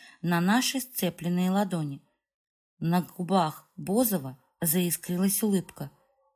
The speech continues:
а в его глазах горел неистовый интерес.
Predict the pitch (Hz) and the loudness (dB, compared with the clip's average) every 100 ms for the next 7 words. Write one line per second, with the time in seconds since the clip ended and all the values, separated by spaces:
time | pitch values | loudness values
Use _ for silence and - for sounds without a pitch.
0 | _ _ 160 160 165 196 180 165 156 160 | _ _ -2 0 2 2 2 0 0 0
1 | 165 233 254 - _ _ _ 180 180 180 | 2 2 0 -6 _ _ _ 0 2 4
2 | 226 262 - 185 170 160 147 - 170 175 | 2 0 -2 0 0 0 -2 -4 -2 0
3 | 180 - 175 147 | 0 0 -2 -4